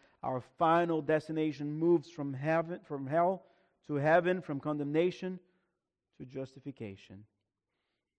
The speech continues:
And friends, his death on the cross is your only hope in this life. Today, we observe the Lord's Supper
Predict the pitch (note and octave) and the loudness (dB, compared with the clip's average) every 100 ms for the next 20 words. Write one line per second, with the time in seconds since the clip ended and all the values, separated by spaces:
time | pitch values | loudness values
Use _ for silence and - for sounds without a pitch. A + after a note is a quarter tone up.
0 | _ _ C#3+ A#2 C#3 C3+ C#3+ C#3 _ _ | _ _ -20 -12 -8 -6 -6 -10 _ _
1 | _ _ _ _ _ _ _ _ _ _ | _ _ _ _ _ _ _ _ _ _
2 | _ _ - C#3+ C#3+ D3+ D3 D3+ D#3+ - | _ _ -12 -10 -4 -4 -4 -8 -12 -10
3 | A#2+ A2 G#2+ _ _ _ _ _ _ _ | -10 -10 -14 _ _ _ _ _ _ _
4 | - A#2+ A#2+ - C3 C3 C3+ C3+ - G#2 | -20 -14 -12 -10 -8 -8 -10 -14 -14 -16
5 | - _ _ - G#2+ G#2+ - G2 F#2 _ | -18 _ _ -20 -18 -18 -20 -20 -20 _
6 | _ _ _ _ _ _ _ _ _ _ | _ _ _ _ _ _ _ _ _ _
7 | _ _ - B2+ D3+ D#3+ D3+ D3+ E3 _ | _ _ -18 0 6 8 6 4 -4 _
8 | _ _ _ _ _ _ _ _ _ - | _ _ _ _ _ _ _ _ _ -10
9 | C3 B2 C3 C#3 C#3 C3 C3 B2+ B2+ C3 | -8 -6 -2 0 0 -2 -6 -6 -4 -6
10 | - D3+ C#3 - A#2 | -8 -6 -6 -6 -18